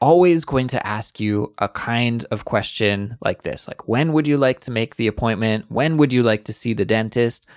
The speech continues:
When's a good time for you? What time works for you?" Some kind of variation on this question. And I think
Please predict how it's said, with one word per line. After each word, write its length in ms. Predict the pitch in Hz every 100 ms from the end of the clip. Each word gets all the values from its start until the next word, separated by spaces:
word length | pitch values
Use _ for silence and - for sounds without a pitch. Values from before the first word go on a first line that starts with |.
| _
When's 440 | 117 147 165 156
a 60 | 135
good 260 | 113 120 -
time 280 | 117 113
for 180 | 110 107
you? 460 | 98 107 110 110 110 _ _ -
What 340 | 123 170 -
time 540 | - 120 120 120 127 -
works 340 | 101 113 -
for 120 | -
you?" 400 | 101 104 104 104 - - _
Some 280 | - 202 190
kind 280 | - 143 131
of 80 |
variation 880 | 104 107 107 110 95 92 - 98 101 - -
on 440 | 92 92 95 113
this 220 | - 90 -
question. 600 | - - - 101 117 -
And 140 | 104
I 80 | 110
think 440 | 113 220 233 220